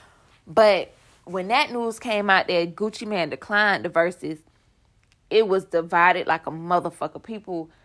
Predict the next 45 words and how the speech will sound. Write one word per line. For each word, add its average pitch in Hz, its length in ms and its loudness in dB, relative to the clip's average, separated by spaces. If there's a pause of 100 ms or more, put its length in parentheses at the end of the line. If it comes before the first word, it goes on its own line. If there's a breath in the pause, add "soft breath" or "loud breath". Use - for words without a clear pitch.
(220 soft breath)
you 190 100 -8
know, 190 100 -2
you 190 200 -4
had 180 320 0
people 180 500 -8
riding 165 420 4
for 160 200 -10
Gucci. 233 680 -4
You 220 100 -12
had 202 160 -4
people 196 180 -6
riding 170 220 0
for 165 80 -4
Jeezy. 220 380 -8
They 214 120 0
was 196 140 -4
writing 170 240 -2
whole 190 400 -2
think 226 240 -4
pieces 233 400 -8
about 165 380 2
why 190 240 6
the 175 100 -4
one 196 280 -6
or 202 60 -2
the 180 200 -4
other 202 320 0
was 190 240 -6
gonna 170 200 -8
win 214 560 -4
over 170 340 -2
the 156 100 -4
other. 220 560 2 (1300 loud breath)
And 185 240 -2
then 254 340 -2
when 214 160 -2
news 269 320 -4
broke 226 260 2
that 208 100 -2
a 196 60 -6
nigga 208 320 -2
actually 214 500 -2
fucking 175 500 -4
did 254 240 4
it, 392 280 -2